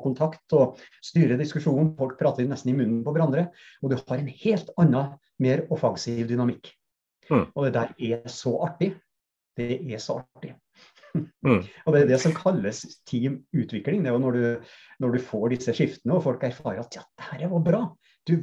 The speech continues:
Speaker 1: verden så mye jeg les-, lærte nå. Og hvor jeg gleder meg til neste gang jeg skal inn og jobbe sammen med disse folka.» Da har du bidratt.
Speaker 2: Ja. Spennende. Så, så det, det er jo en form for bevisststyring, da, går det an å si det? Ehm,
Speaker 1: Absolutt.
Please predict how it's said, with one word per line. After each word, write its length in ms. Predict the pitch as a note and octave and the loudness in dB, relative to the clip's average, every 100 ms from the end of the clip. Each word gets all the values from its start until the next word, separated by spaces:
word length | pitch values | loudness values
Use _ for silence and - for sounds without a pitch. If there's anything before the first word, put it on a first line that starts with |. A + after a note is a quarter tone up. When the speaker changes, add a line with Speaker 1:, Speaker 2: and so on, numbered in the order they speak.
| D#3+ | 2
Speaker 1:
verden 460 | C3+ G#2 - C3 | -2 -4 -4 -2
så 140 | D#3 F3+ | 0 2
mye 100 | C#3 | 2
jeg 140 | D3+ | 4
les-, 240 | E3 D#3+ - E3+ E3 | 2 0 -2 -2 2
lærte 260 | E3+ - D#3 | 2 2 0
nå. 140 | A3 - _ - - - | 0 -4 _ -20 -20 -2
Og 160 | D3 C#3+ | 0 2
hvor 220 | C#3+ E3 | 4 4
jeg 460 | F3 - - D#3+ B2+ | 4 -2 -4 -4 -2
gleder 380 | C3+ E3 D#3 - | 2 4 2 -4
meg 160 | A#2+ | -6
til 80 | F3+ | -2
neste 300 | F#3 E3+ - | -2 -4 -4
gang 100 | E3 D#3+ | -2 -2
jeg 80 | - | -2
skal 160 | D#3 | -2
inn 140 | E3 D#3+ | 2 2
og 140 | D#3+ E3 | 4 4
jobbe 280 | E3+ - D3+ | 2 0 -2
sammen 240 | B2+ D#3 | -2 -2
med 80 | D#3+ | -4
disse 220 | - D3+ | -6 -4
folka.» 240 | D3 F#3+ G3 - - - - | 0 0 -2 -6 -20 -18 -2
Da 200 | A#2+ C3 C#3+ D#3+ | 4 6 6 2
har 160 | D3 A#2 | 4 4
du 60 | A2+ | 4
bidratt. 400 | C3 F#2+ - - - _ _ - | 0 -2 -8 -18 -20 _ _ 0
Speaker 2:
Ja. 140 | B2 - _ _ _ _ _ - - | 0 0 _ _ _ _ _ -16 -14
Spennende. 320 | - D#3 G#2 - | 4 6 6 6
Så, 140 | D3+ - - | 6 4 -2
så 160 | - C#3 | 2 6
det, 140 | C#3 D#3+ D3+ C#3+ | 8 8 4 4
det 80 | C3 | 6
er 80 | B2 | 6
jo 80 | F3 | 4
en 80 | |
form 160 | - A#2 | 4 2
for 220 | - A2+ G#2+ - | 2 -2 -4 -4
bevisststyring, 800 | C3+ G#2+ F#2 - - A2+ A2+ F3+ | -2 -2 -2 -4 0 4 6 8
da, 140 | G3 D3+ | 8 8
går 180 | B2+ | 6
det 60 | A2+ | 6
an 80 | A#2 | 4
å 80 | A#2 | 2
si 160 | B2+ | 2
det? 160 | B2 E3+ A3 - _ - - _ _ - | 2 2 0 -6 _ -20 -20 _ _ 0
Ehm, 600 | C3 B2+ B2+ B2+ B2+ B2+ | 4 6 6 6 4 2
Speaker 1:
Absolutt. 460 | A#2 F3 G3+ - | 0 0 0 -4